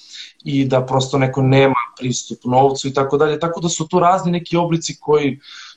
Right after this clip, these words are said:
koje dobro treba, e, izanalizirati, kako bih rekao. To je aktuelna tema, a nekako opet nedovoljno bih rekao da se priča adekvatno o njoj. Pored ovog medijskog rešetanja, mislim, e,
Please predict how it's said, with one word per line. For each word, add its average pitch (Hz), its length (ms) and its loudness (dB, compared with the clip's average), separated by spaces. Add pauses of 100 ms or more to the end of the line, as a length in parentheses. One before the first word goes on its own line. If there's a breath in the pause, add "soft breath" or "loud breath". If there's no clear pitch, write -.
koje 147 300 2
dobro 151 380 2
treba, 135 460 2
e, 123 540 -2 (360)
izanalizirati, 123 880 0
kako 120 260 -6
bih 117 180 -10
rekao. 127 300 -4 (420 loud breath)
To 156 140 4
je 160 280 4 (440)
aktuelna 143 600 0
tema, 160 320 2
a 165 80 2
nekako 165 420 0
opet 160 260 -2
nedovoljno 135 680 2
bih 123 220 -12
rekao 131 400 -4
da 120 120 -2
se 117 240 -8
priča 139 400 0 (100)
adekvatno 120 680 -2
o 101 100 -10
njoj. 95 180 -10 (880 loud breath)
Pored 131 320 4
ovog 135 240 4
medijskog 131 640 -2 (440)
rešetanja, 135 720 -4
mislim, 135 500 -6
e, 131 60 -12